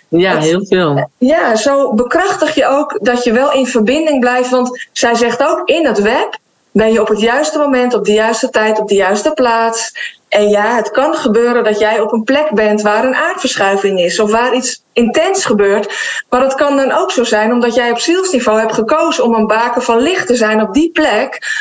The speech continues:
Speaker 2: om mensen te helpen. Dus blijf er steeds anders naar kijken,
Speaker 1: Ja.
Speaker 2: door te vertrouwen op dat je op het juiste moment op de juiste plek bent.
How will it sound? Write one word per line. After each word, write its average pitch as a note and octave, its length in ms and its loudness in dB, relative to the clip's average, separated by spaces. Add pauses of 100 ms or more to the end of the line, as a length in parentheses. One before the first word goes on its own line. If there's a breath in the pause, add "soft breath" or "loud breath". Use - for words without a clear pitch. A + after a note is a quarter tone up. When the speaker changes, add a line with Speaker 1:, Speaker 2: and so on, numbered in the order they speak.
(140 loud breath)
Speaker 2:
om C4 200 2
mensen F4 340 0
te C4+ 100 0
helpen. B3 600 0 (420 loud breath)
Dus A3+ 240 2
blijf E4 460 0
er D4 60 0
steeds D4+ 480 0
anders C#4 400 0
naar A#3 180 2
kijken, D4 720 0
Speaker 1:
Ja. D4+ 380 -2 (180)
Speaker 2:
door C4 520 0
te A3+ 120 0
vertrouwen D4+ 640 0
op A#3 140 -2
dat B3 200 0
je A3+ 140 2
op A#3 100 0
het A3+ 120 0
juiste B3+ 360 0
moment A3+ 320 0
op G#3 80 -2
de G#3+ 60 2
juiste G#3 340 0
plek D#4+ 260 0
bent. G3 460 -4